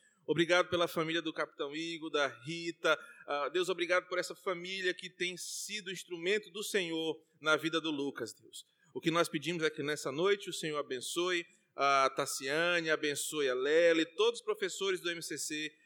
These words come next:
pra semearem no coração dos teus pequeninos a tua palavra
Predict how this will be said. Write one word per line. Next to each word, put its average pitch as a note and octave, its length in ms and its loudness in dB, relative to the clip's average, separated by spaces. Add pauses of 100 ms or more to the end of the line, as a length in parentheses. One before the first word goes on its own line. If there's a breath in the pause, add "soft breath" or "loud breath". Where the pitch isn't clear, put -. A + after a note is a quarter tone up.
(240 soft breath)
pra E3+ 160 4
semearem F#3 540 2
no F3+ 100 -4
coração E3+ 540 -2
dos D#3+ 180 -12
teus B3 280 2
pequeninos E3 600 -4 (160)
a B2 100 -2
tua F#3 200 -2
palavra A#2+ 440 2